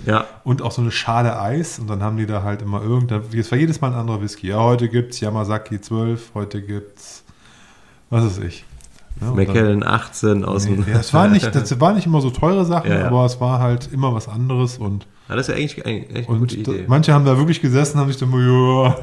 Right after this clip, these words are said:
Speaker 2: <laughs> das ist ja schön einen reingehämmert.
Speaker 1: <laughs>
Speaker 2: Das fand ich sehr gut.
Speaker 1: Ja.
Speaker 2: Das fand ich, fand ich sympathisch.
Speaker 1: Wie ein Achtarmiger einen reingeorgelt.
Speaker 2: Genau, so im Fernsehen trinken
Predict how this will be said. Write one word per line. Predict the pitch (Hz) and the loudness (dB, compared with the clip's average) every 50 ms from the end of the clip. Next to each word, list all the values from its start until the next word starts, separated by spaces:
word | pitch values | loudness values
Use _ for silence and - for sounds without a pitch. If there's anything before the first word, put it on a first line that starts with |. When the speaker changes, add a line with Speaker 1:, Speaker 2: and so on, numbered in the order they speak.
| - | 0
Speaker 2:
<laughs> | 185 180 - - | 0 0 2 2
das | 190 160 - | 0 0 2
ist | - | 2
ja | 165 147 | 0 2
schön | - - - 180 190 | 0 -2 -2 0 0
einen | - - 175 160 | 0 0 0 -2
reingehämmert. | 151 135 147 151 147 143 127 123 123 123 131 135 151 156 - 120 107 - - | 0 2 4 4 4 6 6 6 6 6 6 4 4 2 0 -4 -4 0 2
Speaker 1:
<laughs> | 151 120 - 156 - - 127 107 - - 104 - 110 107 - - - - 254 294 233 - - - - - - - - - _ - - _ - - - - - 175 170 175 170 | 2 2 2 0 0 0 0 0 0 -2 -4 -4 -6 -10 -10 -8 -8 -6 -6 -6 -6 -8 -14 -18 -18 -18 -18 -18 -20 -20 _ -20 -20 _ -20 -18 -12 -8 -6 -4 -4 -4 -4
Speaker 2:
Das | 160 147 | -4 -2
fand | 139 123 123 | -2 0 2
ich | 123 113 | 2 2
sehr | 104 104 104 101 | 0 0 -2 -2
gut. | 95 92 85 - - | -2 -4 -4 -6 -6
Speaker 1:
Ja. | - 104 101 98 - - - | -2 0 0 0 -2 -4 -8
Speaker 2:
Das | - 147 - | -10 -10 -6
fand | - 190 170 165 | -4 -2 0 0
ich, | 151 - - | -2 -2 -4
fand | - 156 147 | -4 -2 -2
ich | 127 | -2
sympathisch. | - 135 127 123 - 95 85 - 92 - | -2 -4 -6 -4 -4 -4 -4 -4 -4 -4
Speaker 1:
Wie | 104 107 | -2 -2
ein | 104 - | -2 0
Achtarmiger | 117 117 123 - - - 80 92 104 113 120 120 104 98 90 | 0 0 0 -2 -4 -4 -2 -2 -2 0 0 0 0 2 0
einen | 90 98 107 110 - | 0 0 0 -2 -2
reingeorgelt. | - - 104 113 113 110 98 104 98 95 - 98 95 98 95 95 - 82 - - - - - 143 - - _ _ _ _ - - | -2 -2 0 2 2 2 2 2 0 -2 -2 -4 -4 -4 -4 -6 -8 -8 -10 -12 -16 -18 -16 -18 -18 -18 _ _ _ _ -8 -4
Speaker 2:
Genau, | 98 101 113 113 90 78 76 | 0 2 2 2 0 0 -4
so | 76 92 | -6 -6
im | 101 95 87 | -6 -6 -2
Fernsehen | - 117 123 127 123 120 107 - | 0 2 2 2 2 0 0 -2
trinken | - 156 147 156 - 165 165 175 | -2 -2 -2 -2 -2 -4 -6 -6